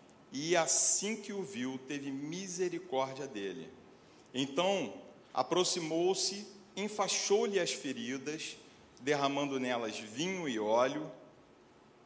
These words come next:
Em seguida, colocou-o sobre o seu próprio animal, levou-o para uma hospedaria e cuidou dele.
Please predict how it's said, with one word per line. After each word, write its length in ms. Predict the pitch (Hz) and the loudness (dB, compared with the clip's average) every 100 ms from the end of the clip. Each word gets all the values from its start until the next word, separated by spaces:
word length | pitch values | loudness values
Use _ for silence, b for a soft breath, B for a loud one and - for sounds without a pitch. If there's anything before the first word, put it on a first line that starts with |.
| - - - - - - - - - - - - - - - - - - - - - | -20 -20 -20 -20 -20 -20 -20 -20 -20 -20 -20 -20 -20 -20 -20 -20 -20 -20 -20 -8 -2
Em 140 | 202 | 4
seguida, 680 | - 196 156 156 151 113 113 | 4 4 0 -2 -2 0 -2
colocou-o 840 | - 151 151 - 151 139 120 - | 0 0 -2 0 2 2 0 -2
sobre 380 | - 151 147 127 | -2 -2 -2 -2
o 20 | |
seu 180 | - 117 | -2 -4
próprio 440 | - 156 196 185 | 0 2 2 -2
animal, 680 | 165 120 110 123 - - - | -2 0 2 2 0 -8 -4
levou-o 520 | 160 185 143 185 226 | 4 4 6 4 4
para 220 | - 180 | 2 0
uma 140 | 160 156 | 0 -2
hospedaria 840 | 147 - 147 131 117 139 165 175 - - - | -2 -2 2 2 2 0 -2 -2 -8 -18 -10
e 80 | 160 | -10
cuidou 420 | - 180 131 147 | -6 -8 -6 -6
dele. 380 | 139 117 107 | -4 -4 -6